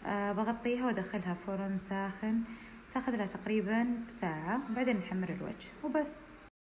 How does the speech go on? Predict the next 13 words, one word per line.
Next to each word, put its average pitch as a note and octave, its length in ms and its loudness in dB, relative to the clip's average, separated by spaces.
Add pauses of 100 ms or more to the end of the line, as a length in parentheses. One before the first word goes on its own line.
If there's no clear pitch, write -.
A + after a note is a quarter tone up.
(340)
وقبل C#4+ 280 6
لا C4 60 8
تحمرون B3 420 6
الوجه A3 400 4
ممكن B3+ 640 6
ترشون A3+ 480 4
وجه G#3+ 240 2
الدجاجة G3+ 500 2
ببخاخ F#3+ 560 -2
زيت G#3 420 2
أو F#3 60 0
تدهنونها F#3 520 2
بزيت F#3 400 0